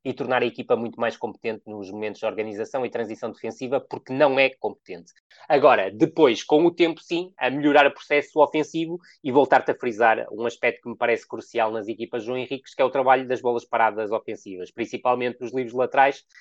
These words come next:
e pontapés de canto. Eu creio que o Vitória vai aparecer já nestes jogos com, ah, ah, alguns lances estudados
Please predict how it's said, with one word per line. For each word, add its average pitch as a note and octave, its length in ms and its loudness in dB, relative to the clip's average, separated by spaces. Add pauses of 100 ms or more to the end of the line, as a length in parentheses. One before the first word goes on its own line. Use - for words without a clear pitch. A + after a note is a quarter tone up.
(100)
e B2 80 -8
pontapés C3+ 460 0
de - 80 -20
canto. C3+ 260 -2 (320)
Eu C3 140 -4
creio B2+ 300 2
que B2+ 100 -6
o A#2+ 160 0
Vitória B2 480 0
vai A#2 200 4
aparecer A#2 600 -2
já A#2+ 280 4
nestes A#2+ 340 -4
jogos A#2 320 0
com, A2+ 320 -2
ah, A2 60 -2
ah, G2+ 560 2
alguns B2 440 2
lances C3+ 360 0
estudados B2 600 -2